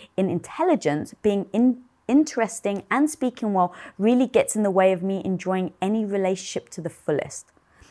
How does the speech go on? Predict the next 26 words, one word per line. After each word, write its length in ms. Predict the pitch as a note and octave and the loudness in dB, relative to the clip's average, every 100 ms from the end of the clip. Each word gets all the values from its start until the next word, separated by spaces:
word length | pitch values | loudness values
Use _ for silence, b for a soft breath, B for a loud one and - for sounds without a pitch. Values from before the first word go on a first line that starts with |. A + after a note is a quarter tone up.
| b - | b 0
I 100 | G#3+ | 4
know 240 | A#3 C#4+ | 6 6
that 200 | D4 - | 4 2
by 100 | A3 | 0
seeking 460 | G#3+ - C4 D4+ D4+ | 0 -2 -2 2 2
improvement 580 | C#4 - G#3+ G3 G3+ - | 2 0 -2 0 -2 -2
individually 840 | G#3+ G3+ F#3+ G#3 A3 G3 F#3 F3+ - | 0 0 0 0 0 2 2 2 2
and 200 | C#4 D4 | 0 0
for 80 | |
my 200 | A3 F#3 | -2 -2
own 120 | E3+ E3 | -2 -2
satisfaction 760 | E3 D#3 D3+ D#3 D#3 - D#3+ - B B A3+ | -2 -4 -4 -6 -6 -6 -10 -10 B B 2
is 160 | A#3 | 4
the 80 | A3+ | 4
way 160 | G#3+ G#3 | 4 4
to 140 | - | 2
get 180 | G3 F#3 | 2 4
around 360 | F3 E3+ D#3+ D3 | 4 4 2 0
this. 180 | - - | -6 -4
But 100 | - | -6
how 300 | - A3+ C4 | 0 4 4
do 120 | C4+ | 2
you 120 | C4+ | 0
stop 300 | C4 - G3+ | 0 -2 -4
the 80 | - | -4
comparison? 800 | - F#3+ - - A3 F#3+ - - | -8 -8 -8 -8 -4 -4 -6 -12